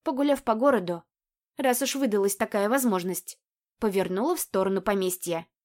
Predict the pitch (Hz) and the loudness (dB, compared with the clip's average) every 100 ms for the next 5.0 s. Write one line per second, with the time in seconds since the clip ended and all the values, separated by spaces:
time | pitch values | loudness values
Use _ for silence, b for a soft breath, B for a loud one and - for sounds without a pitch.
0 | _ _ _ _ 214 208 233 240 - 415 | _ _ _ _ -8 -4 -2 -4 -2 -2
1 | 415 262 359 202 - 254 226 277 240 175 | 0 -2 -2 -2 0 0 2 2 2 0
2 | 160 - _ _ _ _ 233 - 247 294 | -4 -8 _ _ _ _ -4 0 0 2
3 | 220 190 185 202 202 311 254 165 _ _ | 0 0 -2 0 0 2 0 -2 _ _
4 | - 254 254 220 233 277 277 - 170 - | -10 -2 0 0 0 -2 -6 -4 -6 -8